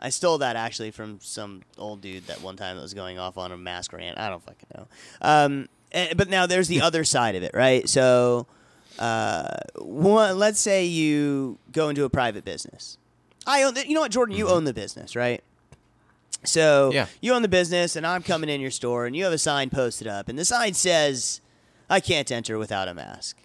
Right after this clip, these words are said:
Speaker 1: But I'm like, "You know what?
Speaker 2: Right.
Speaker 1: Fuck you, Jordan, because this is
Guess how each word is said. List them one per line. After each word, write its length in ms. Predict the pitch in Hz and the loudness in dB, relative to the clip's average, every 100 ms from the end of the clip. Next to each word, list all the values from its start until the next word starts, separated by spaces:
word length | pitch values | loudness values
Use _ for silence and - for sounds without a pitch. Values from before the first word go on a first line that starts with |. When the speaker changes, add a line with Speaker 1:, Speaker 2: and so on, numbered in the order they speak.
| _ _ _ _ _ - | _ _ _ _ _ -4
Speaker 1:
But 100 | 262 | -2
I'm 120 | 240 | 0
like, 200 | 220 294 | -2 -4
"You 60 | |
know 100 | 311 277 | -4 0
what? 300 | 269 269 - _ | 0 -2 -8 _
Speaker 2:
Right. 240 | 139 101 - _ - | -2 -2 -4 _ -20
Speaker 1:
Fuck 480 | - - 247 - | -8 0 0 0
you, 160 | 127 104 | -4 -6
Jordan, 520 | 107 113 127 135 143 - | -2 -4 -4 -8 -10 -8
because 640 | 151 175 160 151 147 139 - _ _ _ _ _ | -6 0 2 2 0 -8 -16 _ _ _ _ _
this 140 | 220 214 | -6 -4
is 140 | 139 | -6